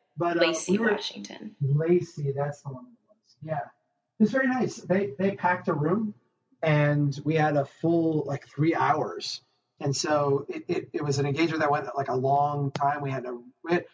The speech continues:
Speaker 1: we had one of the best Q and A sessions that I've had in a long time. And in fact, I'm gonna write, I was gonna do it for today, but I, I opted to write about something else today. But next week, I'm gonna write, uh,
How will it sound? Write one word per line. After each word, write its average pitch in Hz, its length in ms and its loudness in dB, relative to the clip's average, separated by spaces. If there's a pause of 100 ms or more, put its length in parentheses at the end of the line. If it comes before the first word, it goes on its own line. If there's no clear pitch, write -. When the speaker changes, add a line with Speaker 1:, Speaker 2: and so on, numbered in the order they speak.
(200)
Speaker 1:
we 196 80 6
had 214 100 4
one 214 180 4
of 202 40 4
the 180 100 4
best 165 460 0 (180)
Q 190 160 4
and 160 120 -2
A 156 260 -2
sessions - 720 -10 (540)
that 139 240 2
I've 139 160 -6
had 151 300 2
in 139 80 0
a 139 80 0
long 135 340 0
time. 170 320 2
And 143 80 -6
in 143 60 -6
fact, 147 320 0
I'm 165 80 -2
gonna 139 180 0
write, 147 480 0 (540)
I 160 40 -10
was 151 100 -8
gonna 269 180 0
do 226 120 6
it 175 100 0
for 175 80 -2
today, 170 340 0
but 147 140 0
I, 131 100 0 (140)
I 147 140 2
opted 147 320 0
to 139 80 0
write 135 180 0
about 135 120 -8
something 135 260 -8
else 139 220 -8
today. 131 320 -8
But 127 100 -10 (760)
next 202 240 4
week, 208 120 6
I'm 185 80 4
gonna 156 140 2
write, 160 380 2 (200)
uh, 143 340 2